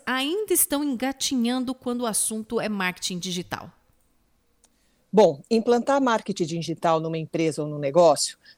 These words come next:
Speaker 2: não é apenas criar um Facebook, um Instagram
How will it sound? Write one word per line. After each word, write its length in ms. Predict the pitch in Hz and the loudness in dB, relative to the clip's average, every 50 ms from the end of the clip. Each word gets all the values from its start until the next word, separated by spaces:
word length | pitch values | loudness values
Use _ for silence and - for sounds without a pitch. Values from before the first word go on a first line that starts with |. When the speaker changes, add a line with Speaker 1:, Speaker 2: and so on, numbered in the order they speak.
| _ | _
Speaker 2:
não 180 | - 196 214 233 | 0 2 2 2
é 100 | 240 247 | 2 2
apenas 540 | 226 214 - - 214 214 208 196 190 - - | 0 -2 0 0 2 2 4 2 2 0 -2
criar 300 | - 202 180 180 175 175 | -2 2 4 6 6 4
um 80 | 180 | 4
Facebook, 800 | 165 - 180 180 180 - - 143 127 170 185 185 185 175 - - | 0 -2 -2 -2 -2 -4 -6 -4 -2 2 4 4 4 2 0 -2
um 60 | 170 170 | -4 -4
Instagram 580 | 160 - - 160 151 147 143 165 175 170 160 | -4 -4 -2 -2 -2 0 2 4 4 4 2